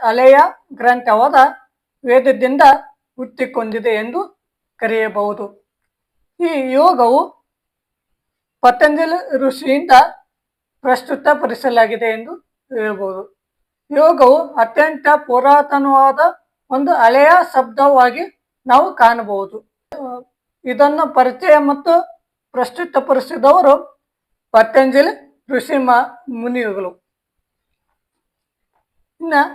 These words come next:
ಯೋಗದ ಸ್ಥಾಪಕರು ನಾವು ಹಿರಣ್ಯ ಗರ್ಭ ಎಂದು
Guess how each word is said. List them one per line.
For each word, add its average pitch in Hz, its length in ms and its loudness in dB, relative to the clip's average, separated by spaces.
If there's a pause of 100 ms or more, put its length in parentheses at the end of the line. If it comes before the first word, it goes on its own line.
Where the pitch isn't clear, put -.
(2500)
ಯೋಗದ 285 340 4 (320)
ಸ್ಥಾಪಕರು 269 1000 2 (160)
ನಾವು 277 200 4
ಹಿರಣ್ಯ 269 500 2
ಗರ್ಭ 240 360 0
ಎಂದು 214 640 -4